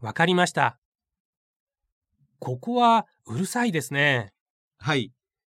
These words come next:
Speaker 2: クリーニングタワーと循環ポンプの回転騒音です。張さん、大学で勉強したことがありますね。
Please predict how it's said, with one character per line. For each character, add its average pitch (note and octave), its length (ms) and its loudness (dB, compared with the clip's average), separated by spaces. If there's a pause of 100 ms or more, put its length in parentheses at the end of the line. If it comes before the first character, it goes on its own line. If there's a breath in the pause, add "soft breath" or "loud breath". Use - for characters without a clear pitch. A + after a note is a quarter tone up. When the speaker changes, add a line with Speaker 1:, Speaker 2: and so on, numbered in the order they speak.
Speaker 2:
ク C3+ 140 -4
リ F3 80 0
ー F#3+ 60 0
ニ F#3 120 -2
ン F3 80 -2
グ E3 140 -4
タ D#3+ 160 -4
ワ C#3 200 -2
ー B2+ 40 -10
と A#2 260 -6 (100)
循 E3 200 -2
環 F#3+ 240 -4
ポ E3+ 120 -6
ン D3+ 100 -6
プ C3 100 -8
の A2+ 340 -6
回 D#3+ 180 -2
転 F#3+ 200 -2
騒 D3+ 260 -4
音 G#2 160 -6
で C#2 100 -16
す。 - 160 -20 (640)
張 F#3+ 200 2
さ C3 160 -2
ん、 D3+ 180 -8 (300)
大 D3+ 240 0
学 E3 180 -2
で D3+ 160 -2
勉 C#3+ 220 0
強 E3 160 -2
し - 40 -10
た D#3+ 140 -4
こ D3+ 80 -8
と C#3+ 120 -6
が A#2+ 280 -4
あ A2 100 -12
り B2+ 120 -6
ま D3+ 100 -4
す G2+ 140 -14
ね。 G#2+ 200 -14